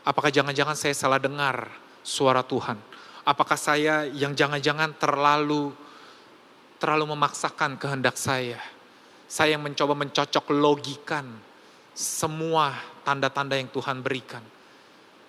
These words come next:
Apakah jangan-jangan selama ini saya ini terpedaya, atau jangan-jangan selama ini saya mengandalkan kekuatan saya sendiri? Kita pun semakin ragu, saudara-saudara. Tahukah saudara-saudara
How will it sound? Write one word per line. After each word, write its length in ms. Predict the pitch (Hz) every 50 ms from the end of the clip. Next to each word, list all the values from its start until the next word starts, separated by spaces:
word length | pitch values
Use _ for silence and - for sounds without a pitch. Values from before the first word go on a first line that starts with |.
| - - - - -
Apakah 320 | - 147 160 139 151 156
jangan-jangan 480 | 156 147 156 156 143 156 147 156 160 156
selama 320 | - - 147 147 151 151
ini 240 | 151 151 156 160 151
saya 320 | - - 147 143 143 143
ini 160 | 143 151 160
terpedaya, 640 | 151 - - 147 - - 147 147 147 147 151 147 143
atau 80 | - 151
jangan-jangan 400 | 143 156 147 151 147 156 151 156
selama 240 | - 156 147 147 151
ini 80 | 151
saya 160 | - 160 151
mengandalkan 480 | 147 147 151 147 151 147 - - 151 147
kekuatan 400 | - 139 - 147 139 - 147 143
saya 160 | 135 143 139
sendiri? 320 | - 147 143 139 135 135 - - - - - - - - -
Kita 320 | 165 156 - - 165 151
pun 480 | 147 - - - 254 262 208 160 139 131
semakin 800 | - - - 147 135 135 127 123 - - - 139 135 131 131 131
ragu, 480 | 131 139 160 190 202 196 185 156 135
saudara-saudara. 800 | - - 131 113 113 - 127 113 113 110 107 104 98 - - - - - - - - - - - - - - - - - - - - - - - - - - - - - - - - - - - - - - - -
Tahukah 320 | - 202 208 208 - 220
saudara-saudara 720 | 208 - 185 156 151 - 151 143 139 139 135 139 147 156